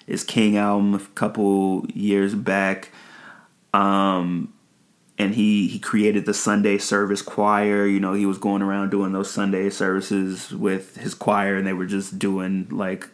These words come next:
covers of R and B music and gospel music. Um, and so he's got, you know, he's, he's literally got a, a whole choir on, like, some Kirk Franklin type shit. Like, he, <laughs> it's the Sunday service choir. Like, it's Kanye's choir.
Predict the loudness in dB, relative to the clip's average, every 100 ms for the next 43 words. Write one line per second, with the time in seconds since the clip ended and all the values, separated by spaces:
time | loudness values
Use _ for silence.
0 | _ 0 2 4 4 4 2 0 0 0
1 | 2 2 2 2 2 0 -2 -2 -4 -4
2 | -2 0 0 0 0 2 2 2 -2 -4
3 | -18 -20 -20 -20 -20 -20 _ _ 2 4
4 | 4 2 2 0 -2 -12 _ _ _ _
5 | -6 2 4 6 6 4 4 0 -2 4
6 | 4 4 2 2 0 2 2 4 4 4
7 | 4 2 2 2 0 0 2 4 2 -4
8 | -4 2 4 4 2 0 0 0 -2 -4
9 | -4 -2 0 0 -2 -2 -4 -6 -4 -6
10 | -6 -6 -4 0 2 2 2 2 4 4
11 | 2 -2 0 2 2 2 2 2 2 0
12 | 2 0 -4 -8 -8 -4 -2 -2 -4 -4
13 | -4 -6